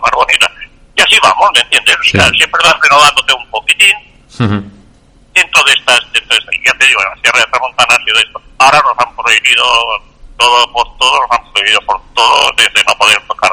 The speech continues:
Speaker 1: nada y tal y tal. No, no sé quién ha sido el famoso que nos ha dicho, pero la enfermedad de estos arbustos está por toda España, está por toda, por toda Manuel, está por todo,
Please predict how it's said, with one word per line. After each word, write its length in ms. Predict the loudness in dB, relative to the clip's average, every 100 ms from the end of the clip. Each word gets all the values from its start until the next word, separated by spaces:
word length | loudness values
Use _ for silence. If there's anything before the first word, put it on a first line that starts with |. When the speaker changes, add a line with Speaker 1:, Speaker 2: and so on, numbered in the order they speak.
| 0
Speaker 1:
nada 260 | 0 2 2
y 40 |
tal 160 | 2 0
y 60 | 2
tal. 140 | 0 0
No, 60 | -2 -6 -20 -16 -4
no 60 | -2
sé 80 | 0
quién 120 | 2
ha 80 | 2
sido 200 | 0 0
el 340 | 2 2 -2 -4
famoso 360 | -2 0 0 -2 -4
que 60 | -6
nos 80 | 0
ha 60 | 0
dicho, 140 | 0 -4 -2
pero 120 | -2 -2 -6 -2
la 80 | 0
enfermedad 500 | 0 -4 0 0 0
de 60 | -2
estos 160 | -4 -4
arbustos 460 | -2 -4 -12 -6 -6
está 180 | -2 -2 0
por 160 | -2
toda 160 | 0 -2
España, 360 | 0 -2 -2 -2
está 160 | -2 -8
por 160 | -10 -4
toda, 240 | 0 0 -2 -20 -8
por 200 | 0 0 2
toda 200 | 2 4
Manuel, 220 | 4 2
está 140 | -2
por 120 | -2 -4 -2
todo, 160 | -2